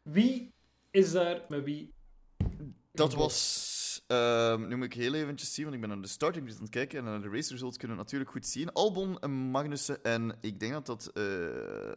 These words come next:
Speaker 2: daar zat nog een andere Williams, nee, ik zeg niet Wil-, en er een Haas bij, dat was Hulkenberg. Maar Hulkenberg is nog kunnen blijven rijden en die heeft dan, is nog uitgereden zelfs. Dus, ehm, wel op plus één lap. Maar dat was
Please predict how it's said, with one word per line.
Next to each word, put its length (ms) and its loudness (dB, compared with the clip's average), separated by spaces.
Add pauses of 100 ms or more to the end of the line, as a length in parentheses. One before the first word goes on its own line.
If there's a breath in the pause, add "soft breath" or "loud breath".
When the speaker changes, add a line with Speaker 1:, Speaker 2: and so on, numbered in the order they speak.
(280)
Speaker 2:
daar 240 0
zat 440 -4 (560 loud breath)
nog 200 0
een 160 -2
andere 460 2 (520)
Williams, 640 0
nee, 180 4
ik 120 0
zeg 240 -4
niet 140 -4
Wil-, 120 -4
en 140 -2
er 180 -2
een 120 -2
Haas 500 -2
bij, 240 0
dat 160 -4
was 340 -6
Hulkenberg. 640 -2 (380 soft breath)
Maar 100 0
Hulkenberg 320 2
is 80 -6
nog 100 -2
kunnen 180 -6
blijven 320 4
rijden 360 2
en 200 -4
die 320 -4
heeft 220 -4
dan, 280 -4
is 160 -4
nog 120 -4
uitgereden 480 -2
zelfs. 320 -8 (380 soft breath)
Dus, 320 -4
ehm, 500 2
wel 140 4
op 180 -6 (120)
plus 300 -4
één 240 0
lap. 360 -4 (480 soft breath)
Maar 880 2
dat 120 2
was 460 -2